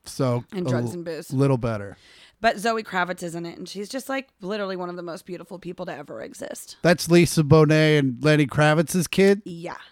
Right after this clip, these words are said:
Speaker 1: Yeah, that'll happen.
Speaker 2: It's just ridiculous how
Speaker 1: When
Speaker 2: good
Speaker 1: two
Speaker 2: looking she is.
Speaker 1: gorgeous people fuck, they're gonna make
Speaker 2: And her
Speaker 1: something gorgeous.
Speaker 2: stepdad is Jason Momoa. Like, what the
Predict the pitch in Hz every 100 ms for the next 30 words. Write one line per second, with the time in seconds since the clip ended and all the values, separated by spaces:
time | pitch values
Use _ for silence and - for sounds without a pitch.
0 | - 147 147 139 165 156 131 160 151 135
1 | 104 _ _ _ _ _ _ - 277 -
2 | - 320 - 233 185 240 233 175 180 147
3 | 151 185 180 180 180 123 165 170 170 147
4 | 151 - 160 160 151 143 - 170 151 139
5 | - - 135 135 147 139 131 139 135 -
6 | - 135 127 120 120 123 208 104 359 339
7 | 262 240 156 220 269 - 262 226 185 175
8 | 220 165 165 190 330 - 170